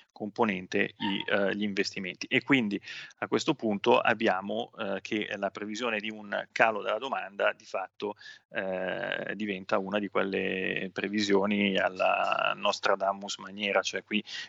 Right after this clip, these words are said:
possiamo dargli, eh, qualsiasi significato alle centurie del nostro Nostradamus, e in questo caso invece abbiamo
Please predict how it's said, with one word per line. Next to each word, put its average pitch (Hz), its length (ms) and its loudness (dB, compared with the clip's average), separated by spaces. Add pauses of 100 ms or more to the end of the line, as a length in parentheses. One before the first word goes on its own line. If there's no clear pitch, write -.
possiamo 107 440 2
dargli, 104 400 6
eh, - 1700 -2
qualsiasi 101 420 2
significato 101 920 2 (380)
alle 92 840 0
centurie 98 1900 -2
del 104 200 -10
nostro 101 360 -2
Nostradamus, 107 1040 4
e 101 260 -6
in 107 140 -8
questo - 280 -4
caso 101 220 0
invece 101 280 -4
abbiamo 104 400 -8